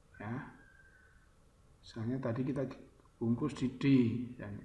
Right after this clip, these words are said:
tadi. T U C Kimia. Nah, ini nanti kita bisa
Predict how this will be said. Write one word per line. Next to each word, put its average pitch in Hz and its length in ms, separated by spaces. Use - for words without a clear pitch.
tadi. - 280
T 110 120
U 120 320
C - 80
Kimia. 131 400
Nah, - 240
ini 139 400
nanti 113 240
kita 139 200
bisa 127 440